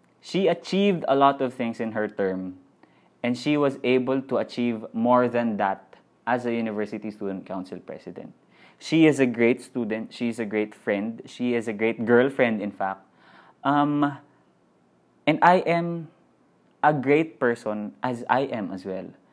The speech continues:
And I don't think it is the right thing to, the right thing to do na iko-compare mo ako sa kanya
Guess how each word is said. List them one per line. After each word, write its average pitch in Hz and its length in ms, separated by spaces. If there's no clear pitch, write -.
And 143 160
I 156 140
don't 170 260
think 190 320
it 160 220
is 147 520
the 139 240
right 143 320
thing 139 280
to, 135 120
the 120 260
right 131 320
thing 143 280
to 139 80
do 113 360
na 123 380
iko-compare 117 640
mo 110 140
ako 101 420
sa - 140
kanya 95 420